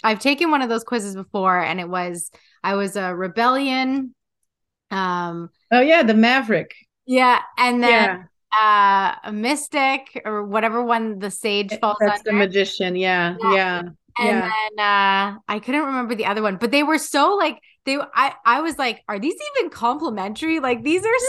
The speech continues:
Speaker 1: so,
Speaker 2: <laughs>
Speaker 1: <laughs> like, complete opposite." But
Speaker 2: Yeah.
Speaker 1: so even in just the way that you're explaining it, I think of, like, myself in my own life. I think of my personality. I think of my motives. I think of, you know, the way that I walk and I talk and I dress.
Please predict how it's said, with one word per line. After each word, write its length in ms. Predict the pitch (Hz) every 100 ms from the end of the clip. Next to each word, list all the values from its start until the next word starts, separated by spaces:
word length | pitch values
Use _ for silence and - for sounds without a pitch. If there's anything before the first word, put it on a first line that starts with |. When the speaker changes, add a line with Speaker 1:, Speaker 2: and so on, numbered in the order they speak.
| 539
Speaker 1:
so, 280 | 403 - 466
Speaker 2:
<laughs> 0 | 466 466 - -
Speaker 1:
<laughs> 120 | -
like, 220 | 415 302
complete 500 | 349 294 285 311 302
opposite." 640 | - 233 240 302 311 370 415 _ _ _ _ - -
But 120 | 208
Speaker 2:
Yeah. 260 | 196 185 185
Speaker 1:
so 120 | - 320
even 240 | 330 403
in 140 | 403 320
just 220 | 339 -
the 80 | 285
way 200 | 247 240
that 100 | 240
you're 140 | 226
explaining 580 | 214 - 262 269 320 247
it, 300 | 196 196 185 -
I 140 | 214
think 240 | 208 214
of, 160 | 220 190
like, 240 | 202 165 196
myself 520 | 185 185 196 190 185
in 60 |
my 160 | 190 170
own 280 | 202 226 233
life. 280 | 202 180 190
I 100 | 180
think 180 | 180 175
of 80 | 175
my 100 | 170
personality. 880 | 190 180 202 262 285 277 277 262 233
I 120 | 185
think 220 | 185 180
of 120 | 185
my 140 | 170 185
motives. 560 | 254 262 247 240 233 220
I 100 | 190
think 220 | 185 180
of, 240 | 175 175
you 60 | 185
know, 140 | 180
the 100 | 180
way 180 | 175 170
that 120 | 170
I 120 | 175
walk 300 | 180 170 175 196
and 80 | 165
I 80 | 175
talk 340 | 190 175 170
and 80 | 170
I 100 | 160
dress. 420 | 185 269 254 254